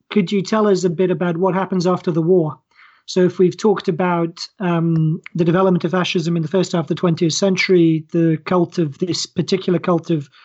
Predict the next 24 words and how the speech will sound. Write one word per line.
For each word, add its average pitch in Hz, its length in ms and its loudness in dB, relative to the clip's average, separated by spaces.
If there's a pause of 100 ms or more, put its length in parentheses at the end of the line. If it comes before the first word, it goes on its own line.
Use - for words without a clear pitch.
(280)
vertical 185 420 0
individualism 175 720 0
centered 175 380 -4
around 170 240 -2
the 160 140 -4
great 160 180 0
leader, 190 400 2
like 160 260 0
you 165 60 2
mentioned, 170 600 2 (380)
the 185 80 0
need 185 360 4
to 185 60 0
defend, 180 920 -2 (220)
um, 160 600 -4 (160)
certain 175 280 0
kinds 175 260 2
of 143 80 -4
property 185 340 0
rights 170 320 0
against 160 300 -2
a 165 40 0
socialist 170 540 -2
challenge. 180 640 0